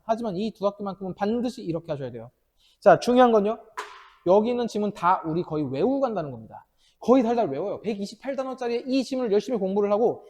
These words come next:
실제로 마주치는 건 여기 있는 선지들입니다.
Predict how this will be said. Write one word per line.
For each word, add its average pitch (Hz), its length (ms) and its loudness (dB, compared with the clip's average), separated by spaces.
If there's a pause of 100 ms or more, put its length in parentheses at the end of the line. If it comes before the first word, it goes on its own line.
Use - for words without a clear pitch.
실제로 285 420 -2
마주치는 226 540 -2
건 175 180 -2
여기 220 400 0
있는 247 220 -6
선지들입니다. 233 1000 -8